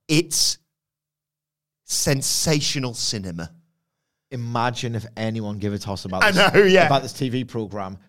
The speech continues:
Speaker 2: because he could do the thumbnail
Speaker 1: Yes.
Speaker 2: with, like, the arrow pointing to the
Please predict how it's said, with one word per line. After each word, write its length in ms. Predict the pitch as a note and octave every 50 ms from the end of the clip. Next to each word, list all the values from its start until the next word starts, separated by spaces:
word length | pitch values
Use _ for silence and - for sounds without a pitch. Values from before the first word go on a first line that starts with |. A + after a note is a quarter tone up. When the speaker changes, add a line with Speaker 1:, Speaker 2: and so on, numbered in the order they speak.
| _
Speaker 2:
because 280 | - G#2 - B2+ A2+ G#2+
he 80 | A2 -
could 100 | G#2 -
do 120 | A2+ A2
the 100 | G2 G2
thumbnail 880 | - - - C#3 C3 B2+ C3 B2+ C3 B2+ B2+ B2 B2 B2 B2 B2+ B2 A#2
Speaker 1:
Yes. 340 | C#3+ E3+ A#3 C4 G#3+ E3 -
Speaker 2:
with, 200 | A#2+ A2+ - -
like, 280 | A2+ A2 A2 G#2+ - -
the 140 | A#2 A2 - _ -
arrow 500 | A#2+ C3 C3 C3 C3+ C#3 C3+ C3 C3 C3+
pointing 640 | C3 C3 - B2+ C3+ C#3 C#3+ C#3+ A#2 C3+ C#3 C#3 A#2+
to 260 | - - C3+ C3 B2+
the 120 | A2+ A#2+